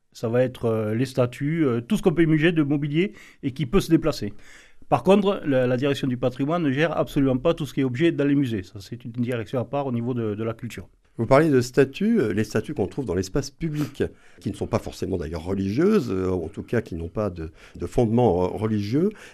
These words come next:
Speaker 2: Est-ce que, euh, ça aussi, ça fait partie, ce sont des choses que vous gérez, que vous inventoriez ?
Speaker 1: Exactement, la gestion de, des œuvres dans l'espace public fait partie des missions de, de ma direction. Alors, pas le choix des œuvres, puisque ça, ça relève du, d'une commission spéciale avec des élus,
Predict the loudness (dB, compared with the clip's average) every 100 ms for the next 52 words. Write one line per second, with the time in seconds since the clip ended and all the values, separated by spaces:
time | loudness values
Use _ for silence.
0 | -2 -2 -2 -2 2 4 2 0 0 4
1 | 4 4 -2 -2 0 0 0 -2 -6 -8
2 | -6 -8 -2 0 0 -2 -4 -4 -2 -2
3 | -2 -2 -2 -2 -2 -2 -6 -6 -2 -2
4 | -2 0 0 0 2 4 2 2 -2 0
5 | 0 2 2 0 -2 -2 -4 -4 -2 4
6 | 4 4 0 0 -2 -4 -8 -4 -2 0
7 | 0 -2 0 2 0 0 2 2 2 2
8 | 0 0 -2 0 -2 -2 -14 _ -2 -2
9 | 4 4 6 4 4 4 4 2 -2 -6
10 | -6 -4 -4 -6 0 0 0 -6 -6 -4
11 | 0 0 0 -2 -4 -4 -2 -2 -2 -4
12 | -4 -2 -2 -2